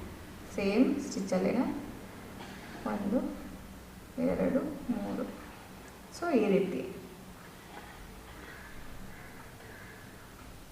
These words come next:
ನೆಕ್ಸ್ಟ್ ಒಂದು, ಎರಡು, ಮೂರು, ನಾಲ್ಕು, ಐದು, ಫೈವ್ ಚೈನ್ಸ್ ಹಾಕಿ ಒಂದು, ಎರಡು, ಮೂರು, ಮೂರು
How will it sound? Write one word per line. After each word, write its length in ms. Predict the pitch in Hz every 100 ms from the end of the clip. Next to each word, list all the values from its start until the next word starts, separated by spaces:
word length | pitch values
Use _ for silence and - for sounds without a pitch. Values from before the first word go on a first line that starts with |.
| - - - 254
ನೆಕ್ಸ್ಟ್ 260 | 247 - - - - 254
ಒಂದು, 280 | 214 214 233 262 269 - 214
ಎರಡು, 340 | 208 202 202 233 247 220 202 196
ಮೂರು, 240 | 190 190 254 294 302 - 240 208
ನಾಲ್ಕು, 500 | 196 190 - - - 403 - - 247
ಐದು, 220 | - 156 - - - - - - - - - - -
ಫೈವ್ 220 | 247 247 247
ಚೈನ್ಸ್ 260 | 240 226 -
ಹಾಕಿ 320 | 220 196 - 320 - - - - 214
ಒಂದು, 220 | 214 233 226 202
ಎರಡು, 220 | 196 254 247
ಮೂರು, 260 | 196 190 - - - - - - - - - - -
ಮೂರು 320 | 214 226 226